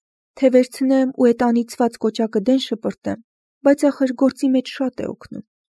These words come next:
Թե մի բանից դժվարանում է, իսկույն կոճակին է նայում։ Էդ կոճակը ինձ էլ է ցույց տվել, բայց իմ աչքերը վայ թե լավ չեն տեսնում,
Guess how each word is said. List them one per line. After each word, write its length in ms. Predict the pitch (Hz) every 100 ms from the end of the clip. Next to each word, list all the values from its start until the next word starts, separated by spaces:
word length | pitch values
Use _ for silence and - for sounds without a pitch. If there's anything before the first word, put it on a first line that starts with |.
| _ _ _ _ _ _
Թե 80 | 320
մի 140 | 311 294
բանից 380 | 262 262 254 -
դժվարանում 680 | - 226 247 285 320 403 330
է, 120 | 202 - _ _ 294
իսկույն 380 | 277 - 320
կոճակին 500 | 294 233 247 233 208
է 100 | 196
նայում։ 360 | 196 202 202 214 - _ _ _ _ _
Էդ 180 | 294 294
կոճակը 500 | 262 247 302 294 240
ինձ 180 | 254 269
էլ 140 | 285
է 60 | 214
ցույց 300 | - 190 -
տվել, 300 | 214 220 208 _ _ _ _ 247
բայց 180 | 269
իմ 100 | 285 277
աչքերը 420 | 269 - 320 233
վայ 260 | 208 302 349
թե 200 | - 247
լավ 180 | 208 -
չեն 200 | - 202
տեսնում, 440 | - 190 - 214